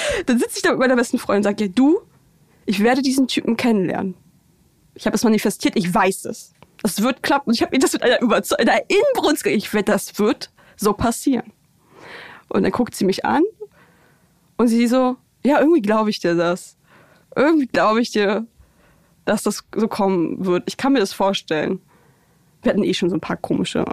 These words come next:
ähm, Anwandlungen spiritueller Natur, wir beide, deswegen haben wir uns da so ganz gut verstanden. Na, dann ging sie wieder zurück, ich ging wieder in die Klasse, so zehnte Ka-, ähm, ich war so Anfang zehnte da gerade und dann war so die Ende der zehnten, Abschlussfahrt, fuhren wir nach Rom.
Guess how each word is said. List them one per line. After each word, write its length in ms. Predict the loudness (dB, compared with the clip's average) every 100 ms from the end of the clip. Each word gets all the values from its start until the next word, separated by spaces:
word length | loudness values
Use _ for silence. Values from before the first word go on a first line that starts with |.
| -6
ähm, 240 | -6 -8 -8
Anwandlungen 600 | -2 -2 0 -2 -2 -2
spiritueller 520 | -4 -6 -6 -2 -2 -2
Natur, 320 | -2 -4 -4
wir 100 | -2
beide, 200 | -2 -2
deswegen 380 | -4 -2 -2 0
haben 160 | 0
wir 40 | 0
uns 100 | -2
da 100 | -2
so 100 | -2
ganz 200 | -2 -2
gut 120 | -4
verstanden. 360 | -4 -4 -4 -8 -18 -14 -12 -10 -10 -12 -10 -2
Na, 80 | 2
dann 120 | 4
ging 120 | 4
sie 80 | 4
wieder 140 | 2
zurück, 280 | 0 0 2
ich 120 | 0
ging 160 | 0 2
wieder 300 | 2 2 2
in 160 | 2 0
die 60 |
Klasse, 340 | 0 0 0 0
so 100 | 0
zehnte 300 | 0 0 0
Ka-, 300 | 0 0 2
ähm, 400 | 2 2 0 -2
ich 180 | -4 -2
war 120 | 0
so 460 | 0 0 0 -2 -6 -6
Anfang 300 | -4 -2 -2
zehnte 260 | 0 0 2
da 180 | 0 0
gerade 280 | 0 0
und 80 | 0
dann 120 | 0
war 140 | 0 0
so 80 | -2
die 120 | 0
Ende 260 | 2 4 4
der 140 | 2
zehnten, 560 | 0 0 0 0 0 -4 _ _
Abschlussfahrt, 960 | -4 -4 -2 -2 -2 -2 0 0 -2 -10 -20 _ _ _ _ _ -20 -20 -16
fuhren 260 | -2 0 2
wir 60 |
nach 180 | 2 2
Rom. 380 | 0 2 0